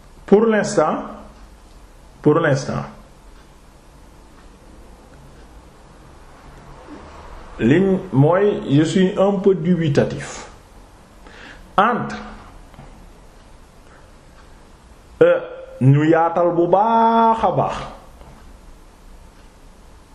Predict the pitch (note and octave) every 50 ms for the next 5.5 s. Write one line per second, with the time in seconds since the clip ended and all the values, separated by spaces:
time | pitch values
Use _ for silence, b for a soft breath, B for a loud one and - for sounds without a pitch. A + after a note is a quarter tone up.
0 | - - - B B B B B B B B - G#2 B2 D#3 F3 F3+ F3+ F3 F3+
1 | F#3+ F#3 - - - - - - - - - - - - - - - - - -
2 | - - - - - - - - - - - - - - - - - - - -
3 | - A#2 C3+ D3 D#3 D3+ F#3 F3 E3+ E3 D#3+ D3+ D3 C#3+ D3 D3+ D3 C#3 C3+ C3+
4 | C#3 C#3 C#3 C3+ C3 C3+ - B2+ A2+ G#2+ G#2 G#2 - G#2+ - C3+ C3+ C3+ B2 A#2+
5 | A#2 A2 G2 G2 F#2+ - - - -